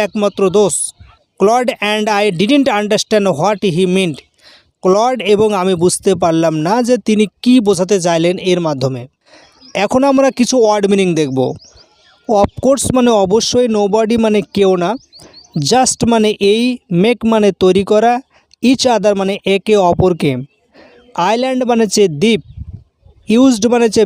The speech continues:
ব্যবহার করা, account of মানে জন্য বা কারণে, more মানে অধিকাংশ, কাইট মানে ঘুড়ি বা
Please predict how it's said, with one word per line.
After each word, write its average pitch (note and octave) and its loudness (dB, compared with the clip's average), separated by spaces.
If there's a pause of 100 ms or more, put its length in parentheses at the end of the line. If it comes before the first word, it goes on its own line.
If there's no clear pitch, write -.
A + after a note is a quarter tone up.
ব্যবহার F#3 0 (140)
করা, A3+ 2 (760)
account B3 -2 (240)
of G3 0 (140)
মানে F#3+ 2 (120)
জন্য G#3 2 (140)
বা G#3+ 2 (160)
কারণে, E3+ 0 (840)
more G3+ 2
মানে A#3 0 (180)
অধিকাংশ, G#3 0 (260)
কাইট G3 0 (120)
মানে G#3 0 (140)
ঘুড়ি F3+ 2 (100)
বা F3+ 4